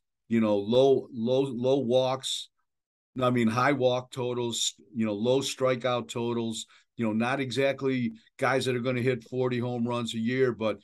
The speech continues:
with good speed, you know, so, you know, you could see the analytics playing a role in this draft, you know, especially, you know, with the light shining on how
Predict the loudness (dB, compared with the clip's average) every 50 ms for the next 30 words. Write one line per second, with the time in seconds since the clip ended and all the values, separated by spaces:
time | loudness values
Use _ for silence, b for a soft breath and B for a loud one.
0 | b b b -6 -6 -6 -4 -2 0 2 2 2 0 -4 -6 -4 -4 -2 0 0
1 | 0 0 -2 -4 -6 -10 b b b b b b _ _ -6 -2 -2 0 0 0
2 | -2 -2 -2 -2 -2 0 0 2 2 2 2 0 -2 -2 -2 -4 -4 -4 -2 -2
3 | 0 2 2 2 0 -2 -4 -8 b b b b _ -4 -2 0 0 2 0 0
4 | 0 2 2 2 2 2 0 -2 -4 -8 -8 -6 -4 -4 -2 -2 -2 -2 0 0
5 | 0 0 0 -2 -2 -4 -6 -8 -8 -10 -6 -4 -4 -2 -2 -4 -6 -8 -12 _
6 | b b b b -2 0 0 0 -2 -4 -10 -20 _ _ -10 -8 -6 -6 -4 0
7 | 0 0 0 0 -2 -2 -2 -2 -2 -2 -2 -2 -2 -2 -4 -4 -4 -2 -2 -2
8 | -2 -2 -2 -2 -2 -2 -4 -4 -2 -2 -2 -2 -2 -2 -2 -4 -2 -2 -2 -2
9 | -4 -6